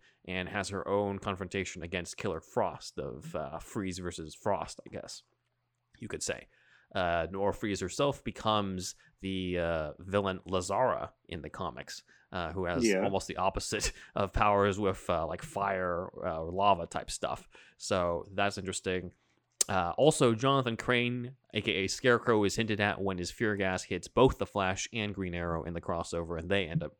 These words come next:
Speaker 1: hallucinating their greatest fears. So,
Speaker 2: Hmm.
Speaker 1: uh, they are represented. The Elseworld crossover also introduced the main staff member, Doctor John Deegan, played by Jeremy Davies,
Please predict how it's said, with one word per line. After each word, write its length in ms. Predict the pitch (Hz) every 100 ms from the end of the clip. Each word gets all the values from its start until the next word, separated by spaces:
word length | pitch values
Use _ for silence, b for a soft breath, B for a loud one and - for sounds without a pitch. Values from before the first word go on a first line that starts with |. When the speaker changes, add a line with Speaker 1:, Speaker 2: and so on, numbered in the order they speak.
| -
Speaker 1:
hallucinating 680 | 110 98 87 92 85 82 82
their 140 | 82
greatest 340 | 82 80 73 -
fears. 380 | 90 - - 160 - _
So, 400 | - - 82 - -
Speaker 2:
Hmm. 320 | 226 92 76
Speaker 1:
uh, 180 | 85 76 98
they 180 | 107 95
are 100 | 87
represented. 540 | 85 90 87 82 - _ - -
The 100 | 117
Elseworld 320 | 113 - 113
crossover 460 | 131 117 - 113 107
also 300 | 156 185 143
introduced 400 | 113 110 117 -
the 80 | 104
main 300 | 104 135 139
staff 380 | - 117 110 98
member, 420 | 95 95 92 -
Doctor 280 | 95 87 92
John 460 | 87 110 107 104 98 90
Deegan, 440 | 87 120 135 - - _ _ _ -
played 200 | 104 90
by 120 | 90
Jeremy 360 | 95 90 82
Davies, 520 | 80 120 82 64 -